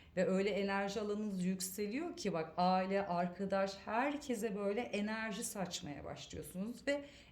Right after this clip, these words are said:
enerjiniz de artmaya başlayacak. Çünkü bu insandaki yaşadığınız kopukluk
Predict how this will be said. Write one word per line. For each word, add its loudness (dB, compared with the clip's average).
enerjiniz 4
de 0
artmaya 0
başlayacak. -6
Çünkü 0
bu 4
insandaki 0
yaşadığınız 0
kopukluk -4